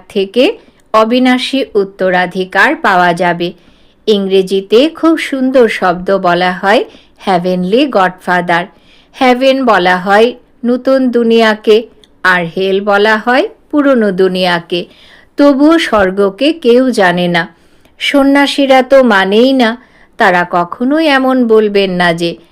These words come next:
বাবা হলেন স্বর্গের রচয়িতা। হেভেনলি গডফাদার এই শব্দ খুবই মিষ্টি, আর হেভেনও বিখ্যাত। বাচ্চারা, তোমরা যারা সেবা পরায়ণ, তাদের বুদ্ধিতে হেভেন এবং হেলের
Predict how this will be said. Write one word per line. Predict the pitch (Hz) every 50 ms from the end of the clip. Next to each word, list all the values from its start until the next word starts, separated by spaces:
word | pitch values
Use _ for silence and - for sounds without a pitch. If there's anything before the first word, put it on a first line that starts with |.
| _ _ -
বাবা | 196 185 180 165 180 175 170
হলেন | 170 185 175 175 190 220 269 311
স্বর্গের | - - 262 240 226 220 214 208 190 190 185 180
রচয়িতা। | 175 170 170 170 - 185 170 170 170 170 - 170 165 170 - - _ _ _ _ _ _ _ - -
হেভেনলি | 254 240 240 247 254 247 247 247 254 262 247
গডফাদার | 214 185 175 180 175 - - - 185 160 165 170 185 190 202 240 330 - - _ _ -
এই | 240 269 302 294
শব্দ | - - 214 170 160 180 - - - 220 277 480 - - _ _ -
খুবই | - - 320 294 254 226 190
মিষ্টি, | 180 180 180 175 170 - - - - 180 170 - - - - - - - _ _
আর | - 226 226 233 247 247 - _ _ _ - -
হেভেনও | 196 175 170 202 220 247 277 277 277
বিখ্যাত। | 254 262 254 254 - - - 247 233 226 226 220 226 247 - - _ _ _ _ _ _ - -
বাচ্চারা, | 214 190 170 156 - - 196 185 185 190 208 240 339 427 - _ _ _ -
তোমরা | - 302 294 294 285 262 226 190
যারা | 190 180 175 175 190 208
সেবা | 214 - - 233 226 226 233 233
পরায়ণ, | 233 - 240 240 233 233 233 240 240 262 339 523 - _ _
তাদের | - 220 196 185 196 185 180 175
বুদ্ধিতে | 180 185 185 180 185 - - 220 226 220 - 294 339 349 330 339 - _ _ _ - 202
হেভেন | 190 180 180 196 202 220 254 330 - _ -
এবং | 208 190 196 196 208 214 226 214 - -
হেলের | 196 190 190 190 196 220 269